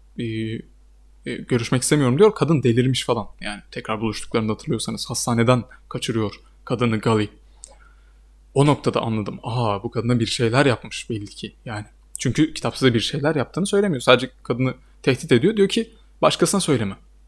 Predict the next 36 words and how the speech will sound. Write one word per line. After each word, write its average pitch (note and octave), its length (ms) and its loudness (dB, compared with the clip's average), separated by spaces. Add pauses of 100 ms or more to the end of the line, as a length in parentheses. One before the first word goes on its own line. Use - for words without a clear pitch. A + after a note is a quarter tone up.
(800)
Ve A#2+ 140 4
ben C3 100 2
orada D#3 220 4
kaldığını C#3 360 6
düşünmüştüm. A2+ 460 -4
Yani G#2 160 -2
kadın C3 380 0
senin C3 180 0
sırrını C3+ 300 0
öğrendi. C#3+ 360 2 (320)
Öğrendi C3 360 4
ama D#3 320 4 (240)
sana C3+ 240 2
engel C#3+ 200 4
olamaz. E3+ 340 4
Niye? C#3+ 200 4
Çünkü C#3+ 240 -4
sen D3 140 4
de C#3+ 40 2
kadının C3+ 320 2
bir A#2+ 40 0
sırrını B2 400 -6
biliyorsun G#2 360 -8
gibi - 140 -12
düşünmüştüm. - 420 -8
Öyle D#3+ 200 4
değilmiş D3+ 300 4
orası. A2+ 260 -4 (1600)
<clears throat> G3 840 2 (840)
Uzadıkça C3 440 4
uzuyor. B2 260 6
Efes A#2 300 2
Sinema B2+ 220 2
Kulübü'ne B2+ 360 4
döndü A2+ 220 2
resmen. G#2+ 280 -6